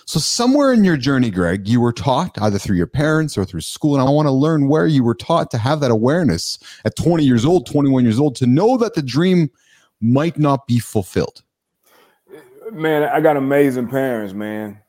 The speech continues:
Speaker 2: I really do. And what I mean by that is we always had a voice in, in our house. My old man,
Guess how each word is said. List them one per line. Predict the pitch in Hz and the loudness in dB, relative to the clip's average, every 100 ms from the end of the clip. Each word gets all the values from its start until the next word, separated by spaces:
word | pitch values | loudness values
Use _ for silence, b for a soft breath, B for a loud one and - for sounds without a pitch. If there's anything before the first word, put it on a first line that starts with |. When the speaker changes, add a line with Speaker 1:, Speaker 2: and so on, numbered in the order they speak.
| _ | _
Speaker 2:
I | 117 | -6
really | 104 107 120 123 117 | -4 0 2 2 0
do. | 104 117 107 90 | -2 -4 -2 -4
And | 98 98 95 90 | -8 -10 -12 -6
what | 113 | -2
I | 117 | -2
mean | 113 117 117 | -4 -8 -6
by | 113 107 | -4 -4
that | 107 113 110 - | -4 -4 -6 -8
is | 110 107 101 92 - _ _ _ _ _ _ _ _ - 113 _ | -10 -10 -10 -14 -20 _ _ _ _ _ _ _ _ -20 -20 _
we | 120 135 | -6 0
always | 131 147 143 | 2 4 4
had | 143 135 | 4 0
a | 123 | 0
voice | 107 117 110 98 | -4 -4 -4 -8
in, | 98 95 | -14 -16
in | 101 101 | -14 -10
our | 98 92 | -8 -8
house. | 90 90 80 101 | -8 -10 -10 -8
My | 110 | -4
old | 117 113 | -2 -4
man, | 113 110 107 107 104 98 | -6 -8 -10 -10 -12 -14